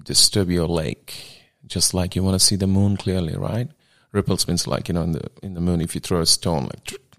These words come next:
you know, it's kind of clears, it makes ripples now. So if you wanna see the moon clearly, you cannot see it. So it's the same thing with the mind. So you have to, like,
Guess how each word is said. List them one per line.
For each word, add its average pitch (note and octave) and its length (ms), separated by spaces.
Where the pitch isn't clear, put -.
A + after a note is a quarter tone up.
you F#2+ 100
know, E2+ 160
it's - 100
kind G2 200
of - 280
clears, G2 560
it F2+ 100
makes F#2+ 500
ripples F2+ 460
now. D2+ 180
So F2+ 320
if F2 180
you G#2 80
wanna G2 160
see F#2+ 160
the F2+ 100
moon F#2+ 260
clearly, F2+ 280
you - 40
cannot E2+ 280
see - 160
it. - 120
So - 80
it's F#2 100
the F#2 40
same G2 240
thing F#2 120
with F2 80
the F#2+ 60
mind. F2+ 280
So D#2+ 100
you E2 220
have F#2 140
to, F2 80
like, - 200